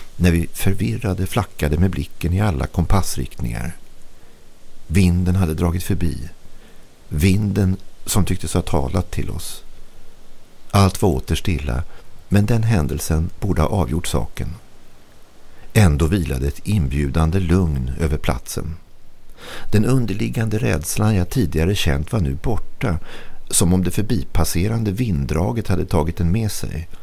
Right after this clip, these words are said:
Vare sig Laura eller någon annan av de andra verkade ha några invändningar längre. "Modern kallar",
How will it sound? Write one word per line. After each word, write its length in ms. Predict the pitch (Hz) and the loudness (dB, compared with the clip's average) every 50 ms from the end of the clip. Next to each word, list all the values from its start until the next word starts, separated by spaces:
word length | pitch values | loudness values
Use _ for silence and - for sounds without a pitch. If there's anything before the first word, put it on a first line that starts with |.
| - - - - - - - - - - - - - - - | -8 -10 -10 -8 -10 -12 -14 -14 -16 -16 -16 -16 -16 -16 -2
Vare 220 | - 95 95 85 78 | 4 6 6 6 6
sig 140 | - 95 82 | 4 2 0
Laura 400 | 71 60 62 73 82 95 107 104 | 0 0 0 0 0 0 0 0
eller 120 | 101 101 | 0 2
någon 200 | 101 104 101 104 | 2 2 2 2
annan 320 | 107 98 71 67 73 76 | 2 2 2 0 0 0
av 80 | 78 80 | 0 0
de 120 | 80 82 | 2 2
andra 320 | 95 85 67 65 67 71 73 | 2 2 2 0 0 -2 0
verkade 380 | 78 78 78 - - 92 95 | 0 0 0 0 0 0 0
ha 200 | 98 92 73 69 | 0 0 0 0
några 260 | 73 80 95 110 107 117 | 0 0 0 0 -2 -2
invändningar 680 | 123 120 101 82 69 71 67 69 71 78 82 95 95 80 | -2 0 0 0 2 2 0 0 0 0 0 0 0 0
längre. 380 | 64 57 55 53 - - 76 - - - - - - - - - - - - - - - - - - - - - - - - - - - - - - - - - - - - - - - - - - - - - - - - | 0 -2 -4 -4 -6 -6 -8 -8 -8 -10 -10 -10 -8 -8 -8 -10 -10 -10 -10 -8 -8 -8 -8 -8 -10 -10 -12 -12 -8 -8 -6 -6 -4 -6 -6 -6 -6 -6 -6 -4 -4 -4 -4 -6 -6 -8 -10 -10 -10 -12 -14 -16 -16 -4 2
"Modern 580 | 80 87 196 220 - 90 - - 98 101 113 | 4 6 6 6 4 2 2 0 2 0 2
kallar", 480 | 110 - 117 82 69 67 58 - 76 73 | 2 2 2 2 2 0 -2 -2 -4 -4